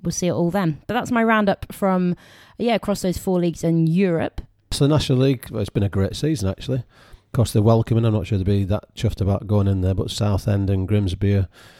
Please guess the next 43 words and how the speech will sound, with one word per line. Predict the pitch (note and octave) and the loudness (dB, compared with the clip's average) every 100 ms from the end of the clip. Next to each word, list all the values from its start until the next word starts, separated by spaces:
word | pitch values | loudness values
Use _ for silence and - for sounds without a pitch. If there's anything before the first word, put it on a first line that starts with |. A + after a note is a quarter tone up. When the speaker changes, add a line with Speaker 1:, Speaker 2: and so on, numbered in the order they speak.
| - - | -20 -14
Speaker 2:
gonna | - G#2 | -6 -2
be | G#2 | 0
playing | - A2 | 2 2
in | G#2+ | 2
the | |
National | G#2+ G#2+ - G#2 | 2 0 0 2
League | A2 G2+ | 0 0
next | A2 - B2 | -4 -4 -2
year. | A#2+ | 0
So, | A2+ - G2 G2 G2 | 0 0 0 2 2
uh, | G2 | 0
Southend's, | - G#2 G2+ F#2+ F2+ - A2+ | 0 0 0 0 -4 -8 -6
as | F#2 | -2
we | F#2+ | -2
said, | - F#2+ - - | -2 -4 -6 -20
a | - _ _ | -20 _ _
couple | A2+ G2+ | -4 0
of | G2+ | 2
weeks | F#2 | 0
ago, | - | -2
first | F#2 A2 F#2+ | 0 0 0
time | F#2+ F#2 | -2 0
in | F#2 - - - - - | -2 -6 -16 -20 -10 0
over | G#2+ | 2
a | G2+ | 4
hundred | G#2 G2 F2+ | 4 2 2
years. | G2 G#2 A2+ | 2 2 0
So, | - A2 G#2 G2 G2 | -2 0 2 4 2
uh, | G2 G2+ - - - - _ | 2 0 -4 -18 -20 -20 _
they'll | A#2 | -2
grace | G#2+ A#2+ A#2+ A#2+ - | 2 6 6 6 2
that | B2 G#2+ | -2 -2
league. | A2+ B2 | -2 -2
It's | A#2 | -2
a | |
good | C3+ D3 | -2 0
quality | D#3 C#3+ D3+ | 2 2 0
football, | - C#3 G2 G2 | 0 0 2 2
though. | G2 A#2+ | 2 2
Sutton | - C3+ A2+ | 0 -2 0
are | |
champions, | G2+ A2+ G#2 A2+ G#2 F#2+ | 0 0 0 0 2 2
obviously. | G#2 G#2+ - A#2 | 0 0 0 -2